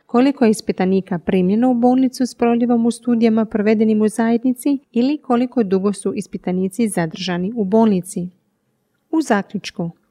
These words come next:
unatoč velikom broju istraživanja, ustanovili smo da je kvaliteta dokaza slaba. Kada smo našu analizu ograničili na visoko kvalitetna istraživanja,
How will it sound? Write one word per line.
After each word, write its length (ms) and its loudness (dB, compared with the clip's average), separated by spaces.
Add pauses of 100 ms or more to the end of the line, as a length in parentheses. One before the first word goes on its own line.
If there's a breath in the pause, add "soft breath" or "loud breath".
(160)
unatoč 460 2
velikom 420 0
broju 320 2
istraživanja, 920 0 (140)
ustanovili 600 2
smo 200 0
da 140 2
je 100 0
kvaliteta 640 0
dokaza 460 0
slaba. 440 -2 (340)
Kada 200 0
smo 180 -2
našu 300 0
analizu 460 2
ograničili 600 0
na 100 0
visoko 400 -2
kvalitetna 600 -2
istraživanja, 840 -2